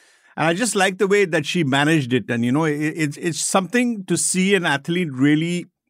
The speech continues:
get beaten and then f-, be honest about it and speak about it and then come back and show that she has learned from it and is even better. So that for me was, uh,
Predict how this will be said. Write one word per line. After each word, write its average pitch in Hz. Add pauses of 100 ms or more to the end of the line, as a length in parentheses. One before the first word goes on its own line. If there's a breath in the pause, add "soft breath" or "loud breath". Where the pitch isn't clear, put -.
(180)
get 135
beaten 156 (100)
and 139
then 170
f-, 160 (200)
be 165
honest 170
about 127
it 117
and 135
speak 196
about 147
it 139
and 123
then 143
come 131
back 143
and 123
show 139
that 117
she 131
has 120
learned 120
from 123
it 120
and 107
is 101
even 104
better. 98
So 135
that 139
for 143
me 139
was, 135
uh, 120